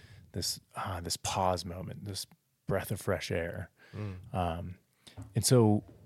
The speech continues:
Speaker 1: <clears throat> you know, these people that are coming into the hunting community, I think, you know, my first advice to them is, is to reach out to other hunters.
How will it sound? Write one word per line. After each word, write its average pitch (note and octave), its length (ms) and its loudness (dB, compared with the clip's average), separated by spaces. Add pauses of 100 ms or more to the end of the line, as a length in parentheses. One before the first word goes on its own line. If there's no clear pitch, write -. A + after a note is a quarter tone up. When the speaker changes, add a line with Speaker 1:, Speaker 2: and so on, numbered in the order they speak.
Speaker 1:
<clears throat> - 300 4
you C#3 100 4
know, G2 200 2
these C3 200 6
people G#2+ 400 2
that F2+ 260 0 (640)
are - 60 -2
coming G#2+ 460 4
into A#2+ 440 6
the E2+ 120 0
hunting G#2 400 -2
community, A2 720 0
I G2 80 -2
think, - 540 -4
you B2+ 100 -4
know, F2 280 -2 (120)
my A2+ 180 4
first - 480 -4 (1200)
advice F#2+ 480 4
to G2 100 -2
them E2 240 -4
is, F#2 220 -6
is G#2+ 200 -2
to A2+ 120 4
reach A2+ 280 0
out F#3 220 0
to - 100 0
other F2+ 220 0
hunters. - 500 -4